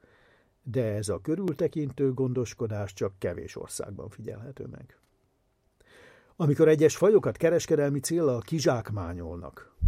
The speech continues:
szaporodási képességüket nem mindig vizsgálják meg annak elkerülésére, hogy létszámuk túlzottan lecsökkenjen, és ennek következtében az ökoszisztéma egyensúlya felborulhat.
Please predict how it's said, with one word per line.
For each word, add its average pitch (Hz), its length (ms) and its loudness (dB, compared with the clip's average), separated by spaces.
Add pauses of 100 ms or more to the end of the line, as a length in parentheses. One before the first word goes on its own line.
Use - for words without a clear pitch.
(400)
szaporodási 143 640 4
képességüket 135 840 -2
nem 175 180 0
mindig 107 380 -2
vizsgálják 104 520 -6
meg 110 140 -6
annak 107 360 -6
elkerülésére, 107 920 -4
hogy 113 180 -4
létszámuk 131 540 -2
túlzottan 131 540 -2
lecsökkenjen, 90 720 -4 (520)
és - 160 -8
ennek 95 240 -6
következtében 107 840 -4 (280)
az - 220 -8
ökoszisztéma 131 880 -2 (380)
egyensúlya 95 920 -6 (360)
felborulhat. - 1040 -10